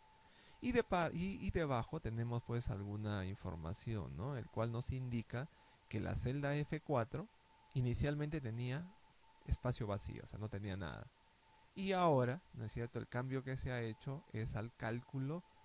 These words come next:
del promedio utilizando, pues, la función del mismo nombre. Entonces, esto es, eh, en sí el proceso de cómo compartir un libro. Ahora, si queremos dejar de compartir, es decir,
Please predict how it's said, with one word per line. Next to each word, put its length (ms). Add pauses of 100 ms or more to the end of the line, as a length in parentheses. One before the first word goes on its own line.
del 200
promedio 600
utilizando, 600
pues, 340 (320)
la 120
función 680
del 120
mismo 320
nombre. 320 (960)
Entonces, 640 (120)
esto 420
es, 400
eh, 200 (720)
en 200
sí 360 (440)
el 240
proceso 680
de 140
cómo 320
compartir 800
un 220
libro. 260 (880)
Ahora, 420 (600)
si 320
queremos 560
dejar 420
de 100
compartir, 680
es 100
decir, 360